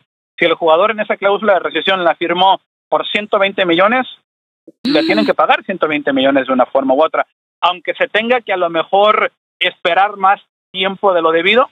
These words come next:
Speaker 1: pero al jugador se le tiene que respetar esa cláusula de rescisión, que es lo que hoy está pasando, por ejemplo, con, con Leo Messi, ¿no? Uno de los mejores jugadores del mundo,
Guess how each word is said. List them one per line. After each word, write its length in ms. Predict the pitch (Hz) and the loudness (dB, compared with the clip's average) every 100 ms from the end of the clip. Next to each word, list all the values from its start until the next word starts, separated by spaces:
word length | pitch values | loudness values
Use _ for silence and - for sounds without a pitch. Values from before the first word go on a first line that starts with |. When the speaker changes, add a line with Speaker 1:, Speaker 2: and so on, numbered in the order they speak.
| _ | _
Speaker 1:
pero 140 | 160 | 0
al 80 | 160 | 0
jugador 480 | 165 151 160 208 - | 2 2 4 2 -2
se 80 | 160 | -6
le 120 | 156 | -6
tiene 240 | - 196 190 | -2 -2 0
que 100 | 160 | 0
respetar 640 | 147 160 147 185 226 247 _ _ _ | -2 -2 2 2 0 -4 _ _ _
esa 280 | 165 170 190 | -10 -6 -4
cláusula 400 | 160 160 160 160 | 0 -2 2 2
de 80 | 165 | 2
rescisión, 340 | 165 175 247 _ | 0 -4 -4 _
que 120 | 185 | 0
es 40 | 190 | 0
lo 140 | 208 | 0
que 100 | - | 0
hoy 140 | 170 180 | 0 0
está 180 | - | 0
pasando, 400 | 175 160 165 170 | 0 0 0 -2
por 160 | 175 147 | 0 0
ejemplo, 360 | 139 147 165 143 | 0 0 -2 0
con, 260 | 139 123 | -2 -2
con 200 | 131 143 | -2 2
Leo 180 | 156 185 | 2 2
Messi, 300 | 254 285 165 | 0 -2 -2
¿no? 200 | 160 202 | 0 0
Uno 140 | 196 | -2
de 40 | 175 | -4
los 140 | 143 | -2
mejores 320 | 135 160 165 | -2 0 -2
jugadores 340 | - 131 147 160 | 0 2 2 2
del 120 | 180 | 0
mundo, 340 | 196 202 226 | 0 2 0